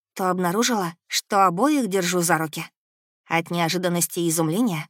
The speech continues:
у меня загорелись щеки. Я быстро разжала пальцы, однако отпускать меня никто не собирался.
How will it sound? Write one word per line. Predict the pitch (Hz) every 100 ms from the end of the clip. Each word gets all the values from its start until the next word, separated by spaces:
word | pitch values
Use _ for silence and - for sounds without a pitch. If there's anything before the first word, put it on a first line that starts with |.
| -
у | 202
меня | 196 180 170
загорелись | 170 208 240 226 190
щеки. | - - 247 165 156 _ _ _ -
Я | 165 160
быстро | 170 - 165
разжала | 160 160 165
пальцы, | 156 233 - 170 151 _
однако | 185 175 175 170 175
отпускать | 175 185 - 165 165
меня | 196 226
никто | 285 - 185
не | 175
собирался. | - 175 160 151 - 151